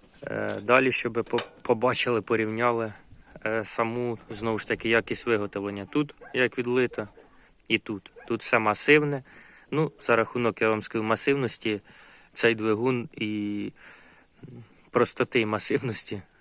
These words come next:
е, самих деталей і є таким також живучим. Е, ну і відповідно за рахунок ще оцих ось,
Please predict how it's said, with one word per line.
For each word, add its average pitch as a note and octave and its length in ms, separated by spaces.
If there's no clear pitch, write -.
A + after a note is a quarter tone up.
е, G#2 340
самих A2+ 360
деталей G#2 600
і G#2 100
є A#2 240
таким G#2+ 520
також - 500
живучим. G#2+ 600
Е, G2+ 280
ну A#2 200
і A#2 240
відповідно A2+ 580
за A2+ 120
рахунок A2 420
ще A2 340
оцих A2+ 420
ось, - 280